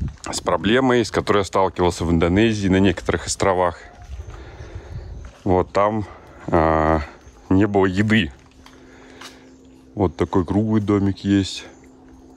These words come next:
Здесь то же самое. Здесь в поселке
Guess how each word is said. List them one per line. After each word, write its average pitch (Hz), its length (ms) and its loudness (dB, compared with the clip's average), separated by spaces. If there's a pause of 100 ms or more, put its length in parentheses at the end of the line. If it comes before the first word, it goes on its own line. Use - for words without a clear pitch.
(1080)
Здесь 101 260 2
то 107 160 2
же 98 120 2
самое. 160 540 2 (460)
Здесь 101 680 0
в - 60 -18
поселке 147 760 0